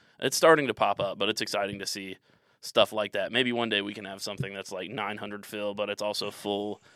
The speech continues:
eco, uh, recycled, uh, and then also keeps its warmth when wet, and, you know, that'd be sick.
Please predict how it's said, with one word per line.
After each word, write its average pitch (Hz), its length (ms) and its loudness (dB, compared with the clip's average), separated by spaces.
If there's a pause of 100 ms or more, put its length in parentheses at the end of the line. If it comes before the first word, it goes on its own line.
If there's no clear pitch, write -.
(340)
eco, 101 640 -2 (540)
uh, 101 180 -4
recycled, 101 880 4 (680)
uh, 87 380 -8
and 104 180 -4
then 101 180 -6
also 104 360 -2 (160)
keeps 107 240 -8
its 107 120 -8
warmth 104 320 -6
when 101 220 -6
wet, 98 340 2
and, 95 300 -12 (880)
you 110 160 -8
know, 85 120 -8
that'd 101 200 0
be 101 80 -6
sick. 80 340 -4